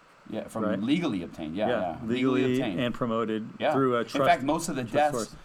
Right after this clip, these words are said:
Speaker 1: um, from them are, f-, are, are from people who have a legal prescription. M-, maybe not even abuse it. They're just, they're taking too much, and then they try something new, and then boom.
Speaker 2: Yeah.
Speaker 1: Or they, you know, yeah, it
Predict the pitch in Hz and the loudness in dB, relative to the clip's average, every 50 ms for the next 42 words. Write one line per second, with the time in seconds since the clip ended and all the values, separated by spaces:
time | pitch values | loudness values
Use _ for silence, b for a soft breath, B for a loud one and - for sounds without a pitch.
0 | - - - - 123 123 113 107 - 123 131 151 180 156 120 101 101 104 101 - | -18 -14 -4 0 0 0 0 0 -2 0 0 0 0 0 0 0 0 -2 -2 -2
1 | 101 107 110 107 - - - - 113 107 107 104 107 113 117 110 107 104 - - | 0 0 0 -2 -4 -8 -6 -2 0 0 0 -2 -2 -4 -4 -4 -4 -6 -8 -8
2 | 120 104 107 127 123 123 117 127 123 113 107 101 113 120 123 113 - 101 - - | -8 -6 -6 -6 -6 -4 -2 -2 -2 -2 -2 -2 -2 -4 -4 -6 -8 -10 -12 -10
3 | - 151 151 - 123 107 110 113 113 123 123 123 - - - - - - 135 135 | -10 -10 -8 -6 -4 -2 0 0 0 0 -2 -4 -6 -10 -12 -10 -8 -6 -4 -2
4 | 135 147 135 131 120 110 98 95 92 101 131 156 151 139 107 107 104 98 101 98 | -2 0 0 0 0 0 -2 -4 -4 -4 -6 -6 -6 -6 -6 -6 -6 -6 -8 -10
5 | - B B B B B - - 101 - 123 120 95 113 110 113 - 143 127 120 | -14 B B B B B -16 -14 -10 -6 -6 -4 -2 -4 -4 -4 -2 -2 0 2
6 | 123 139 170 165 - - 117 104 107 107 104 104 98 - - 120 110 104 - 107 | 2 0 0 -2 -4 -6 -4 -2 0 0 0 -2 -2 -2 -2 -2 -2 -2 -4 -2
7 | - 101 101 107 117 135 131 120 92 - - - - - 113 110 - - - - | -2 0 0 0 -2 -2 -4 -4 -6 -4 2 2 4 4 2 0 -4 -6 -10 -12
8 | - - - - - 104 95 104 104 101 101 98 98 98 98 101 95 82 80 85 | -16 -20 -20 -18 -14 -8 -6 -4 -4 -2 -2 -4 -4 -6 -6 -8 -8 -8 -8 -10
9 | - - - 107 95 85 78 76 73 | -12 -14 -14 -14 -12 -12 -10 -12 -12